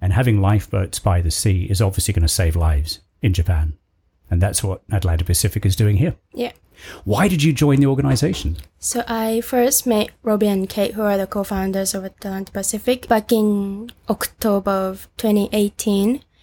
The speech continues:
Speaker 2: And I was involved in different project in Kamaishi as part of my high school's project. And Kate and Robin asked me if I wanted to help them as translators for their summer programs,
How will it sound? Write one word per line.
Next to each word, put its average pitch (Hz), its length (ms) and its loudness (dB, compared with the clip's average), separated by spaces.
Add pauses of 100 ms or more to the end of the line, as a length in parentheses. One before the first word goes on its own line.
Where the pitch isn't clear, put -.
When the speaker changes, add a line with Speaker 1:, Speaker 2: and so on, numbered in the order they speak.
(300)
Speaker 2:
And 208 340 -2
I 220 140 2
was 220 540 2
involved 214 500 0
in 196 280 0
different 208 520 -2 (180)
project 247 640 -4 (160)
in 208 180 0
Kamaishi 208 680 -2 (240)
as 202 180 0
part 202 240 -2
of 190 320 -8 (320)
my 202 180 -2
high 196 260 -2
school's 196 360 -4
project. - 640 -8 (400)
And 202 480 -2
Kate 214 220 0
and 202 100 -2
Robin 190 400 -4
asked 226 320 2
me 208 160 2
if - 180 -8
I 208 160 0
wanted 196 320 -2
to 196 160 -4
help 190 340 -4
them 196 220 -4
as 190 180 -4
translators 214 920 -4 (200)
for 214 200 -2
their 196 180 2
summer 196 340 0
programs, - 680 -4